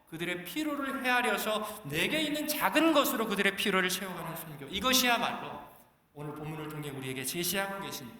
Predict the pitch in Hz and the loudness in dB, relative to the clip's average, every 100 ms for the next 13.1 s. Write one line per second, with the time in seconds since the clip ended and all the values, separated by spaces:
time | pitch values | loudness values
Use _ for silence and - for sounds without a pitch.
0 | - - - - 247 269 262 254 247 247 | -20 -20 -2 2 4 4 2 0 0 -2
1 | - 208 220 196 185 185 185 175 180 147 | -2 0 2 4 2 2 2 0 0 0
2 | 165 - 143 233 226 233 233 170 143 190 | -2 0 0 0 0 0 0 0 0 0
3 | 220 220 220 185 160 - 160 127 139 180 | 0 -2 -2 -4 -6 -8 -8 -8 -6 -6
4 | 127 - - - - 233 226 214 208 214 | -8 -12 -18 -16 -12 -6 -4 -4 -6 -6
5 | 208 165 127 123 - 147 - - - 123 | -4 -6 -8 -8 -8 -8 -10 -14 -6 -2
6 | - 113 110 - _ _ _ _ _ _ | -2 -4 -16 -20 _ _ _ _ _ _
7 | _ _ _ _ 196 240 226 226 233 202 | _ _ _ _ -2 0 0 0 2 2
8 | 214 120 - - - - _ _ _ _ | 0 -2 -6 -14 -20 -20 _ _ _ _
9 | 175 240 175 214 214 214 208 208 254 254 | -6 -2 -2 -2 -4 -6 -6 -8 -6 -6
10 | - - - 156 131 156 151 165 180 175 | -6 -8 -10 -12 -10 -12 -12 -12 -10 -12
11 | 151 127 113 113 110 113 - - _ _ | -14 -16 -14 -12 -12 -14 -18 -20 _ _
12 | _ _ _ - 175 143 147 143 143 165 | _ _ _ -10 -4 -4 -4 -8 -8 -8